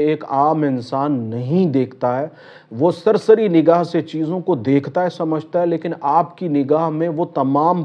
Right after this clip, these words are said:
पर्दे हट जाते हैं और आप उस बात के उस,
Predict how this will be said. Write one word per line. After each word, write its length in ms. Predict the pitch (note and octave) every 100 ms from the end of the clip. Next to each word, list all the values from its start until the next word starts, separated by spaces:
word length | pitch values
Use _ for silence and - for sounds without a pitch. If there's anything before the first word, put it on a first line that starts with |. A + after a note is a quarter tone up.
| -
पर्दे 340 | D3 C3+ E3 D#3+
हट 240 | B2+ G3+
जाते 380 | E3 C#3+ A#2+ D#3
हैं 240 | D3+ B2+ C3 - - - -
और 200 | D#3 -
आप 300 | E3 F#3+ G3
उस 280 | G3+ G3 F3+
बात 640 | B2 C#3 D#3 F#3 G3+ -
के 180 | - G3+
उस, 320 | G3 A3 -